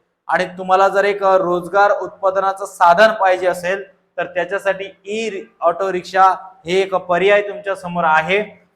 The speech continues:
या पर्यायामधून तुम्हाला दहा टक्के सबसिडी मिळते. किती? दहा टक्के सबसिडी तुम्हाला या याच्यातून मिळते आणि जवळपास नव्वद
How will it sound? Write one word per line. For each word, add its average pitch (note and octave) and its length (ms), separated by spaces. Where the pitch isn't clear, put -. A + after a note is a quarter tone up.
या G3 160
पर्यायामधून G3 680
तुम्हाला F#3+ 360
दहा F3 420
टक्के G3+ 440
सबसिडी G3 560
मिळते. E3+ 680
किती? F#3+ 200
दहा F3+ 340
टक्के G3 460
सबसिडी G3 540
तुम्हाला F#3+ 340
या F3+ 300
याच्यातून F#3+ 360
मिळते F#3+ 440
आणि F#3 300
जवळपास G3+ 840
नव्वद F#3 540